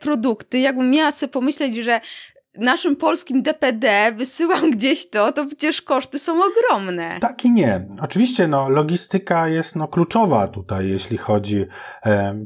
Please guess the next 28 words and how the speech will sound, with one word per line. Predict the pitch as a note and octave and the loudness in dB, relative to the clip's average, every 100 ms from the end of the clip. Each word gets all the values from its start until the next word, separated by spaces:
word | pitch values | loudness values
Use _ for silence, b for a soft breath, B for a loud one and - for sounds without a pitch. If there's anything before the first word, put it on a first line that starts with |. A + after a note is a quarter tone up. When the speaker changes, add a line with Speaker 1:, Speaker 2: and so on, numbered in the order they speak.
| - | -8
Speaker 2:
poza | - C#3 B2 A#2+ A2 G#2+ - | 0 2 4 4 2 0 -2
tymi | A2 A2 | 0 2
marketplace'ami, | A#2 B2 B2+ - A2+ - A#2 A2+ | 2 0 -4 -2 -2 2 2 2
wdrożeniami | G#2+ A#2+ A2+ A#2 A#2 A2 A2 | 2 2 4 4 4 2 0
i | |
tak | A2 G#2 | -2 0
dalej, | A2+ A2+ | 2 2
no | A#2 | 0
to | A#2 B2 | -2 -6
k-, | - A#2 | -6 -8
logistyka | A#2 A#2+ A#2+ A#2+ - B2+ A#2+ | -6 -2 -2 -4 -6 -2 0
determinuje | B2 B2+ C3 B2 A#2+ A#2+ B2 B B | 0 0 4 4 4 2 -2 B B
resztę | B2 F3+ G3 B2+ | 0 0 2 -2
sprzedaży | B2 - A2+ G#2+ F#2+ F2 F2 | -2 -6 0 2 0 -4 -12
tak | F#2 - | -12 -10
naprawdę, | F#2 - F#2 F2+ C3 D3+ B B B | -10 -6 -6 0 0 0 B B B
e, | G#2+ G2+ A2+ - | 2 2 0 -2
ale | D#3 G3 E3 | 0 2 4
jednak, | E3+ F3+ F3 D#3+ D3 - D3 | 2 4 4 2 0 -2 0
e, | C#3+ C#3 | 2 0
te | C3 A#2+ | -2 -4
koszty | - - D#3+ - - D3 C3+ | -4 0 0 0 0 2 2
są | - D3+ | -2 0
gdzieś | C#3 C#3 C3+ | 0 0 0
do | C3+ | 2
akceptacji | C3 - - B2 C3 B2+ - F2+ | 2 0 -4 -2 0 -2 -2 -12
tak | - F#2 | -10 -10
naprawdę. | G#2 F2+ G2 F#2 F2+ F#2 | -10 -6 -4 -4 -4 -8